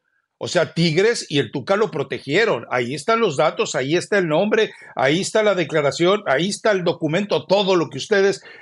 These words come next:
eh, seguidores de Tigres, quieran saber. No, no finjamos demencia, ¿eh? Pero bueno, dejémoslo eso. O sea, mi pregunta era muy inocente. Y mira a qué terreno lo llevaste ya, Elizabeth. Yo nada más te preguntaba,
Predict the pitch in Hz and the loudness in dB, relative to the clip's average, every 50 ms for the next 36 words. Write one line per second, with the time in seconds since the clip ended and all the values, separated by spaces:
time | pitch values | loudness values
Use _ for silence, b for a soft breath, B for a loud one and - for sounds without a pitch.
0 | B B 143 143 151 151 143 143 139 139 139 139 143 143 139 123 - 160 147 147 | B B 2 2 4 4 4 4 4 4 4 4 4 4 2 0 0 -2 -2 0
1 | 147 185 190 185 165 170 156 165 185 175 175 170 165 - 190 175 170 170 156 156 | 0 2 0 2 2 0 0 0 0 0 0 -2 -2 -2 0 0 2 0 0 0
2 | 139 147 180 220 214 196 - - 139 151 - - - 160 156 156 170 170 170 180 | -2 0 2 2 0 0 -2 -6 -10 -12 -12 -14 -14 -12 -4 0 0 0 0 0
3 | 165 147 - 170 160 160 160 139 113 131 123 123 131 127 117 104 - 104 98 117 | -4 -2 0 0 0 2 0 -2 -2 -4 -4 -4 -4 -6 -8 -10 -10 -6 -4 -2
4 | 190 196 196 B B B B B 226 247 254 254 254 247 233 233 269 254 - 320 | -2 -2 -4 B B B B B 0 0 2 2 2 2 2 0 0 0 0 0
5 | 311 302 277 220 185 185 180 170 170 165 160 165 B B B B B 202 170 - | 2 2 0 0 2 0 0 0 0 -2 -4 -4 B B B B B 0 2 2
6 | 220 - - - - - _ 208 208 180 220 214 214 208 269 254 - 254 247 247 | 0 0 -2 -8 -18 -12 _ -2 0 2 2 2 2 2 0 0 0 2 2 2
7 | 247 247 240 220 175 196 226 240 214 247 240 233 233 220 - - 240 254 254 247 | 2 2 0 0 2 2 2 2 2 2 2 2 2 0 0 0 0 2 2 2
8 | 226 247 214 185 185 226 240 262 254 254 180 175 - - 247 - - 240 220 214 | 0 0 0 0 2 2 2 0 0 0 -2 -4 -4 -4 -8 -4 -2 -2 -2 0
9 | 240 254 240 240 233 233 214 190 165 - 440 - 202 202 214 - - - 226 208 | -2 -2 -2 -2 -2 0 0 0 0 -2 -4 -4 -4 -6 -6 -8 -6 -2 -2 -2
10 | 208 196 233 233 240 240 214 214 214 208 196 - - 190 196 208 285 294 - B | -2 -2 -2 0 2 2 2 0 0 -2 -6 -4 -2 -4 -4 -4 -6 -10 -10 B
11 | B B B B 240 269 285 269 269 240 269 - - 294 202 - 240 233 214 220 | B B B B 0 2 2 2 2 0 0 0 -2 -6 -2 0 0 0 0 -2
12 | 220 190 - 233 240 240 240 220 185 B | -4 0 2 2 2 4 2 0 0 B